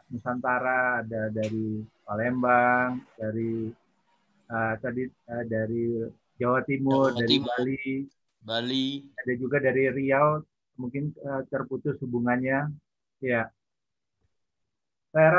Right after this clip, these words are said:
Speaker 1: rasa mereka semua sudah, eh, punya keyakinan yang sama, Bapak, bahwa, eh, aset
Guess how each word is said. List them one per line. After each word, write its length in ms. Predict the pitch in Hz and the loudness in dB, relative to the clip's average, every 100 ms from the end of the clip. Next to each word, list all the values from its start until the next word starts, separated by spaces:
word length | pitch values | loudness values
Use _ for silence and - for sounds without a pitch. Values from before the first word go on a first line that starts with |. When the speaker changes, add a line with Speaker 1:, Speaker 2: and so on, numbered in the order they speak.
| 180 | 6
Speaker 1:
rasa 200 | 233 233 | 6 6
mereka 400 | 196 202 240 233 | 4 4 2 2
semua 320 | 208 220 240 | 0 2 2
sudah, 560 | 196 143 135 135 127 - _ _ _ _ _ _ _ _ _ - | 2 4 6 4 2 -4 _ _ _ _ _ _ _ _ _ -10
eh, 160 | 143 139 | -8 -6
punya 320 | 147 147 170 | -2 0 0
keyakinan 560 | - 147 123 - 143 135 | 2 2 2 0 -4 -2
yang 140 | 139 123 | -4 -2
sama, 320 | 147 147 135 | 0 2 2
Bapak, 400 | 117 107 107 - | 0 -2 -4 -6
bahwa, 480 | 117 120 117 117 - | -4 -2 0 -2 -4
eh, 160 | - - - _ _ _ - 104 - - - | -8 -8 -10 _ _ _ -20 -20 -20 -10 -4
aset 320 | 135 156 135 | -2 -2 -4